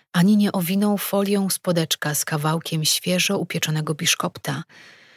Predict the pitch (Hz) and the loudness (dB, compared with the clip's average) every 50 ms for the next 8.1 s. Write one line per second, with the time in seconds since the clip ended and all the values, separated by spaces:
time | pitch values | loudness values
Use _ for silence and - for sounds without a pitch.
0 | _ _ _ _ _ - 196 202 214 214 185 208 220 226 220 202 208 196 180 185 | _ _ _ _ _ 4 6 6 6 6 6 6 4 4 4 4 2 2 2 2
1 | 175 170 151 147 143 139 147 143 - - - - - 143 147 143 - _ _ _ | 2 2 2 0 0 -2 -4 -6 -8 -8 -8 -8 -6 -6 -6 -6 -8 _ _ _
2 | _ _ _ _ _ _ _ _ _ _ _ _ _ _ _ _ _ _ _ _ | _ _ _ _ _ _ _ _ _ _ _ _ _ _ _ _ _ _ _ _
3 | _ _ _ _ _ _ _ _ - - 175 170 165 170 190 214 - - - 175 | _ _ _ _ _ _ _ _ -2 2 2 4 4 4 2 0 -2 0 2 2
4 | 170 156 175 - - - 190 180 175 180 175 170 170 175 - - 180 175 - - | 2 2 0 -2 -2 -2 -2 0 0 0 2 2 2 0 0 0 -2 0 0 -2
5 | 175 - - - - 151 - 139 - 180 - - - 151 - 170 160 160 156 151 | -2 -2 -2 -4 -4 -2 -2 -2 0 0 0 -2 -4 -4 -4 -4 -2 -2 -2 -4
6 | 156 - - - 190 196 175 180 180 180 - - 170 - 175 165 165 - 170 170 | -6 -8 -8 -6 -4 -2 -2 0 -2 -2 -2 -4 -8 -6 -4 -2 0 0 0 0
7 | - - 151 147 - 170 151 151 160 156 160 - - 147 - - - - - - | -2 -4 -4 -4 -4 -4 -4 -4 -4 -4 -4 -4 -6 -8 -8 -8 -10 -8 -8 -8
8 | - 214 | -8 -8